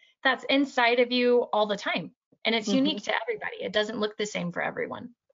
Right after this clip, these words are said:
Speaker 2: Yeah, and it may or may not be a place that you've ever been to before,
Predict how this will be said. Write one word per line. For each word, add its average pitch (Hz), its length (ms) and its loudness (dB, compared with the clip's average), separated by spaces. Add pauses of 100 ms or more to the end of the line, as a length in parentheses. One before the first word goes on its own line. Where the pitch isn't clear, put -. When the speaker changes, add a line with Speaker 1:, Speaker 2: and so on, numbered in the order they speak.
(440)
Speaker 2:
Yeah, 247 220 4
and 180 100 2
it 180 140 0
may 202 280 4
or 208 120 4
may 202 140 4
not 185 180 0
be 190 60 4
a 185 80 4
place 190 240 2
that 175 140 2
you've 185 120 2
ever 185 220 2
been 180 160 2
to 190 160 2
before, 180 560 2